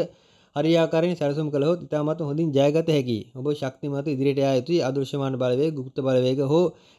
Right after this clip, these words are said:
සැඟවුණු දේවල්, රහස් දේවල් හෝ තමන්ට ඇසට නොපෙනෙන, තමන්ගේ ඇස් දෙකට පිටුපසින් තිබෙන දේවල් නැත්නම් පිටිපසින්, පිටුප-, පිට-, පිටපැත්තේ තිබෙන දේවල් ගැන නොසලකා ඉදිරියේදී ඉස්සර ඇ-,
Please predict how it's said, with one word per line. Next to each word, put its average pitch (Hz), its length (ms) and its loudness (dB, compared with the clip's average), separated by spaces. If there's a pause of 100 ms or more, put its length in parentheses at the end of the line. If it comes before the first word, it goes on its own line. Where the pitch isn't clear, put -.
සැඟවුණු 147 420 0
දේවල්, 143 260 2
රහස් 143 320 -4
දේවල් 143 420 0
හෝ 147 280 2
තමන්ට 143 340 -2
ඇසට 139 260 0
නොපෙනෙන, 139 460 0
තමන්ගේ 143 480 -2 (200)
ඇස් 127 200 -6
දෙකට 165 300 0
පිටුපසින් 156 420 0
තිබෙන 143 300 0
දේවල් 110 300 0
නැත්නම් 131 420 -8 (320)
පිටිපසින්, 147 580 0
පිටුප-, 139 440 -4
පිට-, 139 200 -12
පිටපැත්තේ 147 560 0
තිබෙන 151 240 0
දේවල් 147 260 2
ගැන 151 160 -4
නොසලකා 143 460 0 (400)
ඉදිරියේදී 147 540 2
ඉස්සර 147 260 -4
ඇ-, - 300 -6